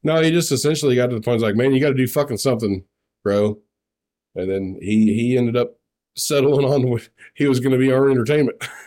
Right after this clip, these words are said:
<laughs> Which was, it was nice for entertainment pers-,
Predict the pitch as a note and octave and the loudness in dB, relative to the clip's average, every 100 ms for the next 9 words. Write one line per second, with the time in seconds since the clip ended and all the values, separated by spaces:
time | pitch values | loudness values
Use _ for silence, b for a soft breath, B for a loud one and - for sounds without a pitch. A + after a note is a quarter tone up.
0 | B _ _ _ _ _ _ _ _ _ | B _ _ _ _ _ _ _ _ _
1 | _ _ _ - F3 F3 C#3+ D3 C3 - | _ _ _ -4 -2 0 0 0 0 -4
2 | C3 D3 C3+ C#3+ D#3 D#3+ D3+ - - _ | 0 2 2 2 2 0 -2 -6 -12 _
3 | _ _ _ _ _ _ _ _ _ _ | _ _ _ _ _ _ _ _ _ _
4 | _ _ _ - - C#3+ B2 G#2+ F#2 G#2 | _ _ _ -10 0 2 2 0 -2 -2
5 | F2+ D2+ - E2 | -2 -4 -6 -8